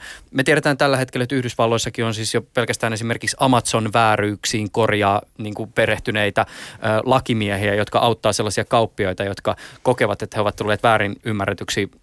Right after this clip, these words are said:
Amazonin, ö, tota, palvelussa. Heidät on sieltä kenties blokattu,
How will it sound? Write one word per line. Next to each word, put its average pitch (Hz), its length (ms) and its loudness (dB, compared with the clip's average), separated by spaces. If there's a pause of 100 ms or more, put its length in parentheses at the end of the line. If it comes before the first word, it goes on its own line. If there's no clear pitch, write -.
(160)
Amazonin, 113 580 0 (460)
ö, 101 760 0
tota, 101 520 0 (340)
palvelussa. 104 600 0 (260)
Heidät 110 200 -2
on 113 60 -2
sieltä 110 200 -2
kenties 107 300 -2
blokattu, 104 640 -2